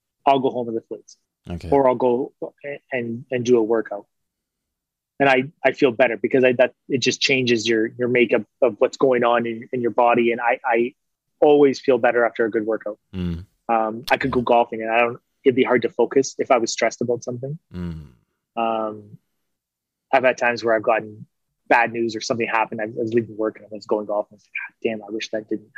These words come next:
Speaker 1: happen." And, you know, y-, it's hard to shake it off. Um, but definitely weight, weights, and not that I'm a big guy, I don't, but going and pushing around some weights and it
Speaker 2: Yeah.
Speaker 1: makes a big difference at the end of the day. It's good for mental health.
Speaker 2: I think so, yeah.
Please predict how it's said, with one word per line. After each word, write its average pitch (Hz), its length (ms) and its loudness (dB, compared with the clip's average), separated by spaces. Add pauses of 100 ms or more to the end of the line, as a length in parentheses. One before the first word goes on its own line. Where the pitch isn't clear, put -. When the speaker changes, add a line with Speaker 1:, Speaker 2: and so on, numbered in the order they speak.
Speaker 1:
happen." 110 260 -4
And, 104 140 -20 (480)
you 151 80 2
know, 143 60 4
y-, 135 200 -2 (100)
it's 135 120 0
hard 139 180 4
to 127 60 4
shake 123 240 2
it 117 80 -2
off. 110 200 2 (1500)
Um, 113 340 -2
but 127 140 2
definitely 151 280 2
weight, 139 320 4
weights, 143 420 4
and 113 260 -14
not 170 180 2
that 139 80 4
I'm 135 100 -2
a 123 40 0
big 123 200 0
guy, 127 300 6
I - 20 0
don't, 127 200 -4 (180)
but 123 160 2 (680)
going 147 180 6
and 131 100 0
pushing 135 280 2
around 123 240 2
some 123 120 -10
weights 123 300 2
and 117 240 -14
it 120 120 -6
Speaker 2:
Yeah. - 80 -2
Speaker 1:
makes 135 180 2
a 127 40 -8
big 113 180 -2
difference 123 280 -2
at 110 80 -4
the 123 80 2
end 113 160 0
of 104 60 -2
the 110 80 -2
day. 107 140 -4 (200)
It's 139 120 2
good 190 160 4
for 170 100 4
mental 156 240 2
health. 107 180 -2 (460)
Speaker 2:
I 143 100 -4
think 208 220 -4
so, 76 220 -6
yeah. 101 260 -6